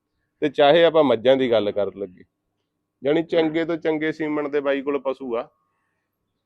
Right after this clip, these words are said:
ਇੱਕ ਐਨੀਮਲ ਵਿਕਾਊ ਆ, ਇਹ ਵੀ ਤਾਂ ਬਾਈ ਦੱਸਦਾ ਕੀਤੀ ਆ ਕਿਉਂਕਿ ਹੁਣ ਮਗਰ ਬੱਚੇ ਤਿਆਰ ਹੋ ਗਏ ਆ, ਜਗ੍ਹਾ ਦੀ ਕਮੀ ਆ ਗਈ ਆ, ਕਿਉਂਕਿ ਜਗ੍ਹਾ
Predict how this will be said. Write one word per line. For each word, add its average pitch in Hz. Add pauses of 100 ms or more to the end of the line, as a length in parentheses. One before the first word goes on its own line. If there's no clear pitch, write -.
(160)
ਇੱਕ 156
ਐਨੀਮਲ 190
ਵਿਕਾਊ 156
ਆ, 170
ਇਹ 170
ਵੀ 190
ਤਾਂ 156
ਬਾਈ 151
ਦੱਸਦਾ 147
ਕੀਤੀ 143
ਆ 156
ਕਿਉਂਕਿ 147
ਹੁਣ 147
ਮਗਰ 139
ਬੱਚੇ 131
ਤਿਆਰ 123
ਹੋ 117
ਗਏ 135
ਆ, 135 (800)
ਜਗ੍ਹਾ 147
ਦੀ 185
ਕਮੀ 147
ਆ 143
ਗਈ 147
ਆ, 147
ਕਿਉਂਕਿ 147
ਜਗ੍ਹਾ 139